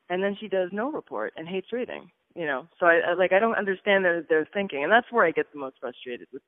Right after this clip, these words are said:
like, stupid stuff like that. So it doesn't cost the state a dime to let a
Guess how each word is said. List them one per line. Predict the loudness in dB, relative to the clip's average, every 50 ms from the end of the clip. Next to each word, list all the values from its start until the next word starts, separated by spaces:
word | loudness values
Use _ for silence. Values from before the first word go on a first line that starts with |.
| _ -6
like, | -6 -6 -6 -10 -16 _
stupid | -6 -6 -6 -6 -6 -10 _
stuff | -4 -4 -4 -4 -4
like | -6 -6 -4 -2
that. | -2 -2 -2
So | -4
it | -4
doesn't | -4 -4 -4 -6 -4
cost | 0 2 2 2 0 -4 -12
the | -16 -16 -10
state | -8 -6 -6 -6 -6 -8
a | -10
dime | -8 -6 -4 -4 -6 -6 -10 -14 _ _ _ _ _ _ _ _ _ -4
to | 0
let | 2 4 4 2
a | 2